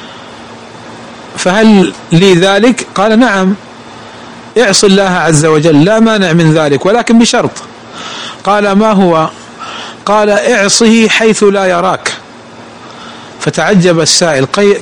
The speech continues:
قال: "كيف؟ لا يوجد مكان أكون فيه إلا والله عز وجل يراني ويعلم بحالي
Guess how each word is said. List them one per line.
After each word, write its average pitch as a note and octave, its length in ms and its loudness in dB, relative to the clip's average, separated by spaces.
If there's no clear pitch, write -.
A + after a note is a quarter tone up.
قال: G3 320 0
"كيف؟ A3+ 440 0
لا G#3 160 0
يوجد G#3 320 2
مكان F#3 540 -2
أكون G3 360 -2
فيه G3 500 0
إلا A3 220 2
والله G#3 420 0
عز F3+ 240 -2
وجل F#3+ 320 0
يراني G3+ 500 0
ويعلم F#3+ 500 -2
بحالي F#3 520 -4